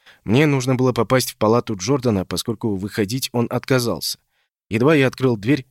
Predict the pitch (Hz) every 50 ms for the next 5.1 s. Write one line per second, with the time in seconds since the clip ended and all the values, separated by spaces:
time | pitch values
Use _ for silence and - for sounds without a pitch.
0 | _ - 98 104 113 127 143 - - 110 - 117 101 - 131 131 127 113 107 104
1 | 104 101 110 117 110 - - 110 92 98 104 101 95 90 - 95 - 82 76 76
2 | 64 - - - _ _ _ _ _ _ _ - - - - - 117 120 113 -
3 | 160 151 147 139 110 123 147 147 127 143 143 - 127 131 - 131 135 139 135 -
4 | 196 196 151 104 - - - 98 92 92 92 98 101 - - 117 - - - 80
5 | -